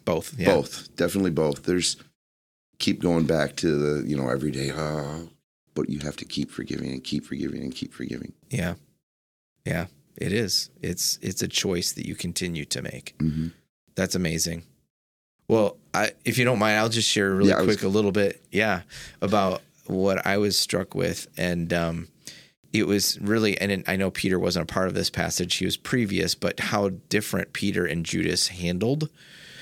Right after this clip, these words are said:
Speaker 1: their denial of Jesus or betrayal of Jesus. And Peter's, he is broken and torn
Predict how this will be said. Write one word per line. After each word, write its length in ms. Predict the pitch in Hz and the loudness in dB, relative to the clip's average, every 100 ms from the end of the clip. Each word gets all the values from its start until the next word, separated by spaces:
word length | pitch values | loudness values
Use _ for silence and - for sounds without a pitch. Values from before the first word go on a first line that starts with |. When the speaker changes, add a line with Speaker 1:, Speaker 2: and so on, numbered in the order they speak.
| - - | -20 -14
Speaker 1:
their 720 | - 95 95 104 98 92 87 92 _ _ _ - 107 | -6 -6 -2 2 2 2 0 -4 _ _ _ -12 -2
denial 580 | 104 98 95 104 85 95 | 0 2 4 2 0 -4
of 120 | - | -6
Jesus 500 | - 87 - - - | -4 -2 -2 -2 -2
or 120 | 92 | -2
betrayal 540 | 85 98 - 104 98 82 | -2 -2 0 2 0 -2
of 140 | 85 | -4
Jesus. 560 | - - - - - - _ _ _ _ - | -4 -4 -4 -4 -4 -6 _ _ _ _ -2
And 500 | 101 98 92 90 85 _ - | 0 2 0 -2 -6 _ -8
Peter's, 800 | - 156 180 90 80 101 - - _ _ | -2 0 2 2 0 0 -2 -4 _ _
he 560 | - - 123 127 120 87 | -8 -2 2 4 4 2
is 100 | 85 | -2
broken 720 | 67 90 95 107 - 110 113 | -4 0 2 2 0 -2 0
and 220 | 87 87 | -2 -4
torn 400 | - - 110 107 | -6 -2 0 0